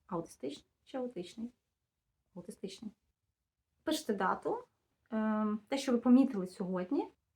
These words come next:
або там рдужника щоденник, та, або там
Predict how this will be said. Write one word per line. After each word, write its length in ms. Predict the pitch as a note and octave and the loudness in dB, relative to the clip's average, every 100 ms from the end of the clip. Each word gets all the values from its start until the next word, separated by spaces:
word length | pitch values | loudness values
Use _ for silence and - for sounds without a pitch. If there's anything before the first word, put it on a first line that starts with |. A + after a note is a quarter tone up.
| - | 2
або 280 | A3+ A#3 B3 | 6 8 6
там 220 | G3+ G3+ | 4 0
рдужника 1120 | G#3 C#4 C#4 G3 E3+ G3+ - _ - F#3 F3 F#3 _ | 4 6 6 4 0 -2 -10 _ -10 -8 -6 -10 _
щоденник, 580 | - F3+ F3+ G3 G#3 - | -8 -4 -4 -4 -6 -10
та, 260 | - A3+ A3+ | 0 0 0
або 340 | F#3+ F#3+ F#3+ | -2 -4 -4
там 340 | F#3+ F3+ G3 | -6 -6 -6